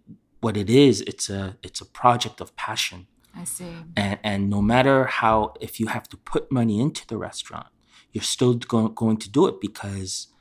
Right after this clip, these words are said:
Speaker 1: it, it is your passion, passion project. It is like a child that you don't give up on because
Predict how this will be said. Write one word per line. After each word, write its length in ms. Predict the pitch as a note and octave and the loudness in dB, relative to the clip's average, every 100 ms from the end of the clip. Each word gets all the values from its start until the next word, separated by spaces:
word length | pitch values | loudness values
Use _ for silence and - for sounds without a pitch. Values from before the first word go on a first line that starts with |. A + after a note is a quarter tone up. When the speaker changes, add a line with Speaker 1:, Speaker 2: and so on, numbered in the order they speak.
| _ _ _ _ | _ _ _ _
Speaker 1:
it, 140 | - A2+ | -4 -2
it 140 | G#2 | -2
is 180 | G#2+ - | -2 -2
your 100 | A2 | -4
passion, 440 | - A#2 - C3+ | 2 2 2 -2
passion 460 | B2 - D3 - C3 | -6 -2 -2 0 -4
project. 400 | - D#2+ - - | -4 -6 -8 -10
It 120 | A#2+ | -6
is 160 | A2+ G#2+ | -4 -2
like 180 | B2+ B2 | -2 -2
a 60 | |
child 480 | A#2+ - G#2+ C#3+ C#3+ | -6 -6 0 0 0
that 180 | G#2 - | -2 -6
you 80 | G#2+ | -6
don't 180 | A2 G#2 | -4 -4
give 200 | G2+ A2 | -2 -2
up 200 | - - | 0 -2
on 200 | E2+ E2 - - - | -6 -8 -12 -16 -8
because 760 | A2 A2 G#2+ G2 F#2 - - | -8 -4 -4 -2 -4 -6 -10